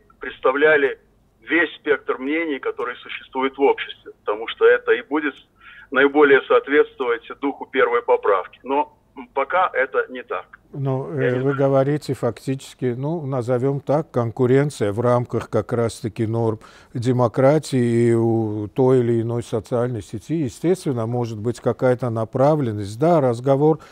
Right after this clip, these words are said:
Speaker 2: как раз о том, что это частная собственность, но, с другой стороны, опять-таки, наделять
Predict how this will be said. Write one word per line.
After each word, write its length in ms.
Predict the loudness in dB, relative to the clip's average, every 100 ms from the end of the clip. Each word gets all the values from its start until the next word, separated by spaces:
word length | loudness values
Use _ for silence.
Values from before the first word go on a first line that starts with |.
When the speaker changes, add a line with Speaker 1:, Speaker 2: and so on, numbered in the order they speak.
| -20 _
Speaker 2:
как 220 | -2 0
раз 260 | 2 0 0
о 80 | -2
том, 340 | 0 0 0
что 240 | -4 0 0
это 240 | 2 -2
частная 480 | 0 0 0 -4 -8
собственность, 800 | -4 -4 -4 -6 -4 -4 -6 -6
но, 280 | -2 -2 -2 -8 _
с 140 | -8 -2
другой 360 | 0 2 2
стороны, 560 | 2 2 4 4 2 -2
опять-таки, 760 | 0 -2 0 0 0 -4 -4 -4
наделять 760 | -2 -4 -2 2 4 4 0